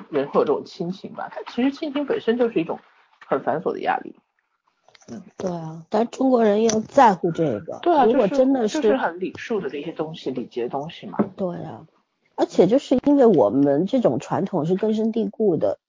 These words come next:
Speaker 2: 假使说有一天真的到我们这一辈儿，比方我们的父母都老去了，然后到我们这一辈儿的时候，这种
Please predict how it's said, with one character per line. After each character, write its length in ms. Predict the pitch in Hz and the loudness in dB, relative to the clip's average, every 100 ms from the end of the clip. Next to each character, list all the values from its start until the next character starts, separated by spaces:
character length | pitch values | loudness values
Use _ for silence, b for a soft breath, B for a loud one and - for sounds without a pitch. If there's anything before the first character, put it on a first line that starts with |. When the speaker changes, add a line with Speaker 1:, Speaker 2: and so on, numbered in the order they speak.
| _ | _
Speaker 2:
假 200 | 135 294 | 0 0
使 180 | - 151 | 0 0
说 200 | 185 196 | 2 2
有 180 | 127 | 4
一 60 | 120 | 2
天 240 | - 190 | 2 0
真 180 | 190 214 | 2 0
的 180 | 202 160 - b b _ | 0 -2 -6 b b _
到 120 | 330 | 4
我 100 | 269 | 4
们 140 | 107 147 | 4 4
这 120 | 226 | 6
一 160 | 208 165 | 4 4
辈 140 | 165 | 2
儿， 240 | 143 120 - _ _ | 2 0 -6 _ _
比 80 | 156 | 0
方 200 | 202 214 | 2 2
我 60 | 139 | 4
们 100 | 151 | 4
的 100 | 208 | 4
父 200 | - 202 | 4 4
母 180 | 156 | 4
都 300 | 135 - 143 | 2 4 4
老 180 | 147 110 | 6 2
去 300 | - - 160 | -2 -4 -2
了， 180 | 120 120 | -2 -4
然 140 | 127 | -4
后 100 | 180 | -4
到 200 | 208 247 | 0 4
我 80 | 202 | 4
们 120 | 143 | 4
这 100 | 156 190 | 2 2
一 100 | 165 | 2
辈 100 | 170 | 2
儿 100 | 160 | 0
的 60 | 160 | 0
时 160 | - | -2
候， 160 | 156 160 | -2 -2
这 180 | 151 233 | -2 0
种 240 | 180 123 | 0 0